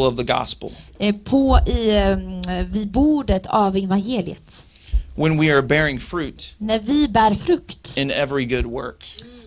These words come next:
Speaker 2: i varje god handling.
Speaker 1: And we are increasing in knowledge of God.
Speaker 2: Och då, eh,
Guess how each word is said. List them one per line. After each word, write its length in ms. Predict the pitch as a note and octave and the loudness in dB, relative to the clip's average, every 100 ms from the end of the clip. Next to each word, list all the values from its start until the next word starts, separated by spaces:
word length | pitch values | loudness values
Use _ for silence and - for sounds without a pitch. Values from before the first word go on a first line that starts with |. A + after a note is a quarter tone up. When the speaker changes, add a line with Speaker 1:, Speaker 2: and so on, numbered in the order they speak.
| - | -4
Speaker 2:
i 200 | G#3+ G#3 | 0 2
varje 600 | G#3 A#3 G#3+ G3 G#3 G#3 - - - | 4 4 4 0 0 0 -4 -18 -10
god 360 | A3 A#3 G3 | -2 0 0
handling. 640 | - A#3+ G3 F#3+ A#3 D#3 D#3 - | -2 -8 -8 -6 -6 -6 -8 -4
Speaker 1:
And 200 | D3 D3+ | -2 0
we 120 | D#3+ | 2
are 100 | D3+ | 0
increasing 560 | C#3 - G3 F3+ F3 C#3+ | 0 -4 -2 0 0 -2
in 100 | C3 | -2
knowledge 460 | D3+ E3 C#3 A#2+ | -2 -2 -2 -4
of 80 | B2 | -4
God. 380 | C3 D3+ B2+ - - - | -2 -2 -4 -8 -14 -6
Speaker 2:
Och 120 | B3 | -4
då, 220 | A3 C4+ B3+ - - | 2 2 2 -4 -4
eh, 300 | A#3 A#3 A#3 | 0 2 2